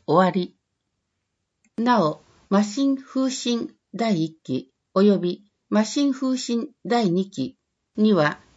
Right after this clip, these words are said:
特例対象者あり、対象者には個別に通知する予定です。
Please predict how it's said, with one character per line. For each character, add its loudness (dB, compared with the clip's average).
特 0
例 0
対 0
象 -4
者 -2
あ -2
り、 -8
対 2
象 -2
者 0
に 0
は 0
個 2
別 0
に -4
通 -4
知 -6
す -8
る 2
予 2
定 -2
で -2
す。 -20